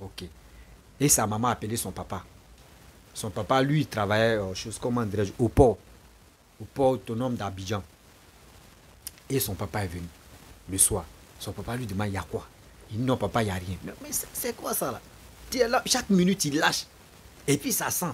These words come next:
pou, pou, pou, tu lâches. Mais tu peux pas, tu n'arrives même pas à attraper cuillère même. Tu as quel problème ? Il dit, « Non, papa, il n'y a rien. » Ah, ok. Mais ça, là, ça nous gêne, hein. Ils sont allés à l'hôpital. Zéro.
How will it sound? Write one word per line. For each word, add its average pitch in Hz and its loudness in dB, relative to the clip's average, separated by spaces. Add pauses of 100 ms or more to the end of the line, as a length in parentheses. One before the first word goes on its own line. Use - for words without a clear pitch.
pou, 220 0
pou, 208 -2
pou, 101 -2
tu 175 0
lâches. 180 -2 (140)
Mais 175 4
tu 170 -2
peux 160 2
pas, 208 2
tu 165 -2
n'arrives 143 4
même 196 2
pas 180 0
à - 0
attraper 131 -4
cuillère 131 -2
même. 127 -4 (760)
Tu - -4
as - -8
quel 185 0
problème ? 113 -4 (1400)
Il 107 -6
dit, « 117 0
Non, 123 4
papa, 98 -2
il 101 0
n'y 98 0
a 87 -2
rien. » 87 -8 (720)
Ah, - -8
ok. 110 -4 (720)
Mais 104 0
ça, 151 4
là, 147 6
ça 113 2
nous 156 4
gêne, 131 4
hein. 113 -2 (180)
Ils 113 -2
sont 175 4
allés 135 4 (100)
à - -6
l'hôpital. 110 -6 (100)
Zéro. 135 0